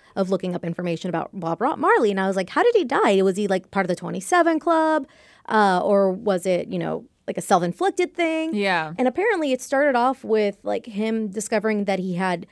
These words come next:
Speaker 1: skin cancer. It was very rare, but it was under his, like, toenail.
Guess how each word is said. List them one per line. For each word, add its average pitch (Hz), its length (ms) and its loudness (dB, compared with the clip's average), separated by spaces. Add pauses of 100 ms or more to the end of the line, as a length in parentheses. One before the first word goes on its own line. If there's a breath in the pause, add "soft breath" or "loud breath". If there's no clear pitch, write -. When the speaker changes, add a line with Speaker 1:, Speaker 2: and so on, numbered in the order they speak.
(140)
Speaker 1:
skin - 400 -4
cancer. 196 640 -2
It 214 60 2
was 202 120 0
very 233 280 2
rare, 190 340 2
but 190 140 0
it - 20 2
was 208 160 2
under 262 200 0
his, 226 180 -2
like, 196 120 -2
toenail. 208 520 -4